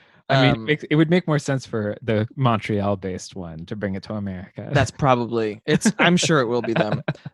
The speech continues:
Speaker 2: Um, but then the other, the other book that I'll recommend is a novel that I think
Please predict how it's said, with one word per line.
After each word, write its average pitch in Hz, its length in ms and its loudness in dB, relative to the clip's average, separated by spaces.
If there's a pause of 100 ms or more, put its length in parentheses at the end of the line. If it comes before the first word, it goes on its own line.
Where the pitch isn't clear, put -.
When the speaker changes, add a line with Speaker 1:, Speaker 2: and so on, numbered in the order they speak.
(220)
Speaker 2:
Um, 127 440 4 (160)
but 160 140 0
then 175 360 4
the 156 180 0
other, 170 480 4
the 151 140 -6
other 156 180 4
book 147 200 2
that 135 80 4
I'll 131 100 6
recommend 127 540 0
is 127 240 -2
a 117 400 2
novel 135 600 4 (460)
that 135 100 2
I 135 100 6
think - 520 -4